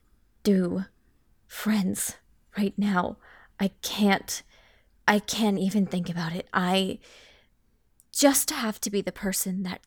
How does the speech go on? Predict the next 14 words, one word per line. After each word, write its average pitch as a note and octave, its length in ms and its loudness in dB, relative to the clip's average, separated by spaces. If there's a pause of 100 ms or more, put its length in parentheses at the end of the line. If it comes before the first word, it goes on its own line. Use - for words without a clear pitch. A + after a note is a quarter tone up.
(380)
keeps - 680 -2 (520)
you F#3+ 340 0 (260)
alive, F#3 600 0 (600)
Ted G3+ 300 2
alive, D#3+ 580 0 (100)
and F#3+ 200 0 (320)
Atticus F3 600 -4 (180)
alive. - 520 -8 (680)
Heads B3 260 4
on C#4 140 6
shoulders, G3+ 580 0 (680)
hearts - 340 0
in G3+ 100 2
chests. - 540 -2